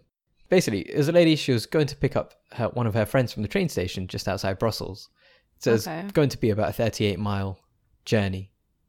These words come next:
Speaker 1: which is about sixty kilometers. So it
Speaker 2: Alright,
Speaker 1: shouldn't
Speaker 2: okay.
Speaker 1: take long,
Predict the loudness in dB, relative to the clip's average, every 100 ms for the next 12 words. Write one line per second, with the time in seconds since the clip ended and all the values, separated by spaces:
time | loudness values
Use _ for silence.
0 | _ _ _ _ -4 -4 0 0 0 0
1 | -2 -6 -4 -2 0 0 -4 -6 _ _
2 | _ _ -2 2 4 2 4 4 6 4
3 | 4 0